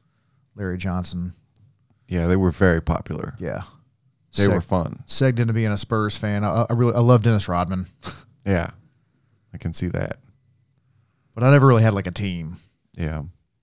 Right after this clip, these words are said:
Speaker 2: I always liked the, the big market teams, you know. It was always, uh, in, in those, like, Midwest teams, like Indiana.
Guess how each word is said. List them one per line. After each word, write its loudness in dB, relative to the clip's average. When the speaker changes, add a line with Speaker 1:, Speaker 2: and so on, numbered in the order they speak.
Speaker 2:
I -4
always 2
liked 4
the, 4
the -2
big 2
market -2
teams, -6
you -10
know. -4
It -20
was -14
always, -4
uh, -14
in, 2
in 4
those, 6
like, 4
Midwest 4
teams, -4
like -10
Indiana. -2